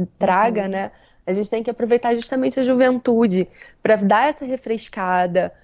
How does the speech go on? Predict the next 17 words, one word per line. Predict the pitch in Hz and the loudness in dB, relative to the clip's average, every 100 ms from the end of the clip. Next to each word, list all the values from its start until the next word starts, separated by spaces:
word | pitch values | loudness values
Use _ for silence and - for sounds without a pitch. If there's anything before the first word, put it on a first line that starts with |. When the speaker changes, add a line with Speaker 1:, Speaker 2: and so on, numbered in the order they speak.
| _ | _
Speaker 1:
pra | - | -4
trazer | 202 214 208 208 233 | -2 0 0 4 2
de | 247 | 2
volta | 262 220 208 208 208 | 0 2 2 0 -6
temas | - 220 220 214 | -4 -4 -2 -4
importantes | 208 196 190 - 202 196 190 190 - 185 | -6 -8 -10 0 4 4 2 -2 -6 -6
que | 196 | -6
acabam | 185 214 202 | -2 -2 -2
sendo | 202 208 | -6 -8
esquecidos | 202 - 208 - 202 214 196 | -8 -8 -10 -10 -6 -2 -2
no | 196 196 | -2 0
dia | 180 | 2
a | 190 | 2
dia | 175 202 | 4 2
da | 185 | 4
economia, | 190 - 202 196 190 185 190 220 220 196 180 | 2 2 2 4 4 4 4 4 4 4 4
né? | 180 202 | 2 0